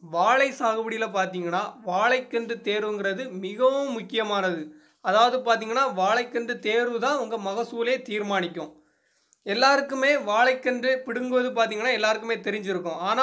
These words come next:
ஒரு சிலருக்கு பார்த்தீங்கன்னா எந்த மாதிரியான வாழைக்கன்றுகளை நம்ம நடவுக்கு, அஹ், பயன்படுத்தணும் அப்படிங்கிறது தெரியாது. அதுக்காக தான் இந்த வீடியோவே. அதாவது பார்த்தீங்கன்னா,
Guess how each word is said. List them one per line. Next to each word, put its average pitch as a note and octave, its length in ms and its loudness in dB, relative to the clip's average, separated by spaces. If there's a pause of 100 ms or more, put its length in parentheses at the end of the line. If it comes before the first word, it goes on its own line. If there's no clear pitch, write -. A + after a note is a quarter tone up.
ஒரு A#3 180 2
சிலருக்கு B3+ 400 0
பார்த்தீங்கன்னா G#3 460 0 (140)
எந்த A3+ 280 -2
மாதிரியான A#3+ 580 2
வாழைக்கன்றுகளை G#3 720 0 (340)
நம்ம G#3+ 180 -4
நடவுக்கு, B3+ 540 2 (680)
அஹ், G#3+ 180 2
பயன்படுத்தணும் A#3 680 2
அப்படிங்கிறது A#3 520 0
தெரியாது. G3 420 2 (800)
அதுக்காக C4+ 600 4
தான் C#4 220 2 (120)
இந்த A3+ 200 -4
வீடியோவே. A3 580 2 (280)
அதாவது B3 360 4
பார்த்தீங்கன்னா, A#3+ 480 0